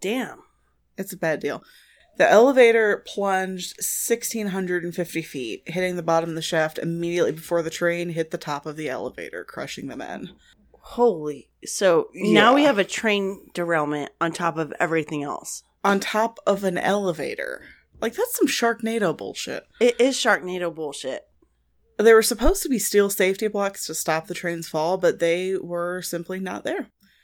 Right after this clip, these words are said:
Speaker 2: The train shouldn't have even been able, been able to do what it did,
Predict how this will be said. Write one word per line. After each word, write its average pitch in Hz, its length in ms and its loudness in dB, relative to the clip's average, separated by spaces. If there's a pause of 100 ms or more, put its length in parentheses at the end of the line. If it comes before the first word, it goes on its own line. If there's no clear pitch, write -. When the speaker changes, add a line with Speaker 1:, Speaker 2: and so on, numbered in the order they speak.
(440)
Speaker 2:
The 196 80 -2
train 220 600 0
shouldn't 208 340 0
have 202 120 -2
even 180 220 -6
been 175 180 0
able, 170 260 -4
been 180 120 -2
able 165 180 -6
to 147 100 -4
do 170 300 -2
what 170 180 0
it 170 140 0
did, 214 480 -2